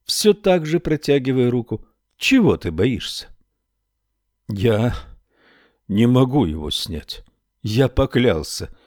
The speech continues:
из-за той девушки, которая прыгнула»,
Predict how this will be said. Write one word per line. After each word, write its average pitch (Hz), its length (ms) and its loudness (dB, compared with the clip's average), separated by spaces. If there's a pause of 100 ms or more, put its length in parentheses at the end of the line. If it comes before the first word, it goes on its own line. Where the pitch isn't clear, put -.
(160)
из-за 107 360 0
той 123 220 2
девушки, 101 540 -2
которая 98 560 0 (400)
прыгнула», 87 720 2